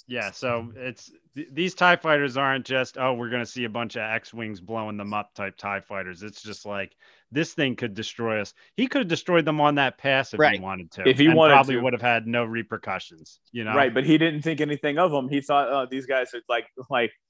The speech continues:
Speaker 3: it was like, "Oh, these guys are peasants. I don't have anything to worry about. Let me just mess with them a little bit."
Speaker 1: Exactly. Yeah, so he was
Speaker 2: Let's go
Speaker 1: still
Speaker 2: scare the
Speaker 1: being
Speaker 2: shit
Speaker 1: a
Speaker 2: out of some locals.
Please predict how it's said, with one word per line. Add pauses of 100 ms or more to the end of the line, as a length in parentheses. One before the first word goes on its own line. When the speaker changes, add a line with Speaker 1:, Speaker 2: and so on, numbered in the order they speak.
(340)
Speaker 3:
it
was
like,
"Oh,
these
guys
are
peasants.
I
don't
have
anything
to
worry
about.
Let
me
just
mess
with
them
a
little
bit." (520)
Speaker 1:
Exactly. (280)
Yeah,
so
he
was
Speaker 2:
Let's
go
Speaker 1:
still
Speaker 2:
scare
the
Speaker 1:
being
Speaker 2:
shit
Speaker 1:
a
Speaker 2:
out
of
some
locals.